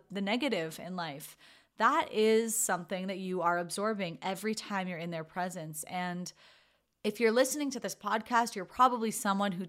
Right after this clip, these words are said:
invests in their energy, in their presence, in the quality of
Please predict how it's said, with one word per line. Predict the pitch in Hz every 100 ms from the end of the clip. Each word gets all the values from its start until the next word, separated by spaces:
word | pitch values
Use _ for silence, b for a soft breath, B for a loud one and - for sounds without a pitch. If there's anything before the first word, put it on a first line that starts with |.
| -
invests | 208 208 254 -
in | 208
their | 175
energy, | 170 226 220 185 - -
in | 180
their | 175
presence, | - 202 190 165 175
in | 175
the | 175
quality | - 208 233 208 185 -
of | 180 175 180 175